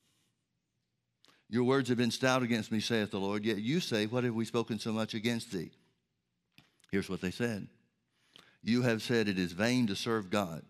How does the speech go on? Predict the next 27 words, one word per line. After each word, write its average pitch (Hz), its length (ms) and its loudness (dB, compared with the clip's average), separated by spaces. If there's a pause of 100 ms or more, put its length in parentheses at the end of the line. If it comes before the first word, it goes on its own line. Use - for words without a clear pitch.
(280)
And 104 160 -2
what 107 160 -2
profit 147 380 0
is 101 180 0
it 110 140 -4
that 92 140 -2
we 113 140 -4
have 110 280 -2 (300)
kept 131 260 -2
his 113 160 0
ordinance 113 480 0
and 104 140 0
that 107 100 0
we 110 140 -2
have 104 180 -2
walked 104 300 -4
mournfully 107 440 -4
before 95 360 -6
the 95 100 -6
Lord?' 87 320 -8 (720)
And 104 160 0
now 127 240 4
we 123 140 2
call 127 240 0
the 107 100 -2
proud 127 360 2
happy. 127 440 0